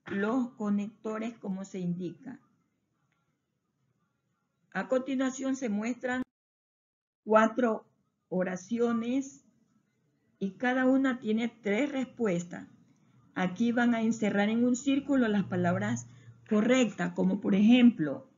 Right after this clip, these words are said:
las últimas vacaciones de Pete fueron hace doce, diez o cinco meses. Aquí ustedes,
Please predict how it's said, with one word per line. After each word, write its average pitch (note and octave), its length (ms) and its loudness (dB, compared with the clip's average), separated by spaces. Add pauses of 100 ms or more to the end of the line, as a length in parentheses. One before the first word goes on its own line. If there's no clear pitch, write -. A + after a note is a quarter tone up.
(680)
las F3+ 280 -2
últimas B3 440 4
vacaciones B3+ 500 0
de A#3+ 140 0
Pete C4 320 -6
fueron A3 460 -4
hace G#3 520 2 (460)
doce, B3+ 840 4 (300)
diez B3+ 460 6
o F3+ 120 -2
cinco F#3+ 400 2 (140)
meses. B3+ 400 2
Aquí F3 300 -4
ustedes, A3 420 -2